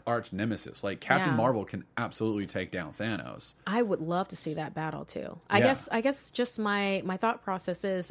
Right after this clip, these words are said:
Speaker 2: if all of these dueling superpowers get sucked into another universe,
Speaker 1: Yeah.
Speaker 2: then Earth is normal again.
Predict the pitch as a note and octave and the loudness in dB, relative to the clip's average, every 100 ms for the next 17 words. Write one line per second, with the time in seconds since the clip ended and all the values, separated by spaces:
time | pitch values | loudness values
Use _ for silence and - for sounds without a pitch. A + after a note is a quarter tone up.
0 | - F3 F3 - - - - - _ _ | 0 0 0 -4 -20 -20 -20 -20 _ _
1 | G3+ A3+ B3 G#3+ A3 G#3 F3 D#3 G#3 G#3+ | 8 8 6 2 0 0 -2 -2 0 2
2 | A3+ A3+ A3 G#3 G3+ G3+ G3+ - _ _ | 4 2 2 2 0 0 -2 -6 _ _
3 | - - - A#3+ G#3 - E3 D#3+ D#3 E3 | -10 -2 0 2 -2 -2 -2 -2 -2 -4
4 | - F3+ - - - A#3 - G3 - G3+ | -4 -4 -2 -2 0 -2 -2 -4 -4 -4
5 | G3 F#3+ F3 G3 G#3+ E3+ E3 E3 A2 A2+ | -2 -2 -2 -2 -2 -2 -4 -2 0 0
6 | E2+ - G3+ G3 F#3+ F#3+ F#3 _ _ _ | -2 0 0 2 0 -2 -6 _ _ _
7 | _ _ _ _ _ - G#3 - G3+ F#3 | _ _ _ _ _ 0 2 2 0 0
8 | G3 G#3 G#3 E3+ D#3 D#3 D3 B2+ C3 | -2 -2 -2 -2 -4 -6 -8 -8 -12